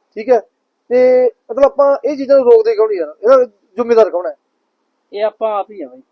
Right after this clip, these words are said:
Speaker 1: ਆਪ ਹੈ?
Speaker 2: ਹਾਂ ਬਾਈ।
Speaker 1: ਤੇ ਕੀ ਕਾਰਨ ਹੈ ਬਾਈ?
Speaker 2: ਇਹਨਾਂ ਨੂੰ ਬਾਈ ਆਪਾਂ ਸਿਰ ਚੜਾ ਰੱਖਿਆ।
Speaker 1: ਸਿਰ ਚੜਾ ਰੱਖਿਆ।
Speaker 2: ਹਾਂ ਬਾਈ।
Speaker 1: ਕਿੰਨੀ, ਅਹ,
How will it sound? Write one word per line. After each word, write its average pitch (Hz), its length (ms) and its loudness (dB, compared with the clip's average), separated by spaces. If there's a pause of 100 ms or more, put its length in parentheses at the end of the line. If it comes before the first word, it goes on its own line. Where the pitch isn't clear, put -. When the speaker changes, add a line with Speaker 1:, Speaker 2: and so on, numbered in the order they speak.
(240)
Speaker 1:
ਆਪ 202 80 4
ਹੈ? 170 140 -2 (260)
Speaker 2:
ਹਾਂ 180 120 -8
ਬਾਈ। 131 160 -18 (560)
Speaker 1:
ਤੇ 208 80 -4
ਕੀ 269 260 -2
ਕਾਰਨ 226 300 4
ਹੈ 185 60 -2
ਬਾਈ? 156 140 -8 (380)
Speaker 2:
ਇਹਨਾਂ 208 180 -4
ਨੂੰ 226 100 -12
ਬਾਈ 226 140 -6
ਆਪਾਂ 220 240 -6
ਸਿਰ 185 160 -16
ਚੜਾ 180 280 -10
ਰੱਖਿਆ। 165 320 -4
Speaker 1:
ਸਿਰ 202 140 2
ਚੜਾ 226 120 4
ਰੱਖਿਆ। 160 260 -4 (200)
Speaker 2:
ਹਾਂ 151 180 -12
ਬਾਈ। 247 140 -20
Speaker 1:
ਕਿੰਨੀ, 302 420 -2
ਅਹ, - 840 -2